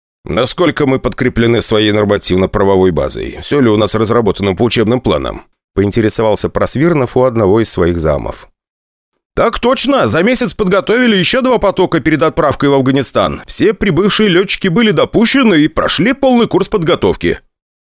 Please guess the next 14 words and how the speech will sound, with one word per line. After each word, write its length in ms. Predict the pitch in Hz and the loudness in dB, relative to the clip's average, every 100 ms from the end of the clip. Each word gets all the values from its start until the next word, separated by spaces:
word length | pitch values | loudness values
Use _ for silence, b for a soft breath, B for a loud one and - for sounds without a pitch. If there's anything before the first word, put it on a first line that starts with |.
| _ _ _ _ | _ _ _ _
«Замечательно. 880 | 110 101 143 123 107 - 62 62 - - | -6 -2 0 0 -2 -2 -8 -12 -12 -6
А 200 | 73 82 | -2 -2
были 380 | 69 175 233 196 | -2 0 2 2
ли 140 | 165 | 4
у 100 | 160 | 2
нас 320 | 151 117 - | 2 -2 -4
те, 180 | - 208 | -2 -4
кого 300 | - 123 139 | 0 0 2
мы 120 | 143 | 2
не 100 | 143 | 0
допустили 540 | 143 - 175 - 208 175 | 0 0 -2 0 0 0
по 120 | 165 | 0
какой-либо 480 | 160 147 156 143 139 | -2 0 0 0 0
причине?» 680 | - 117 - 64 58 - | -2 -2 -4 -6 -10 -14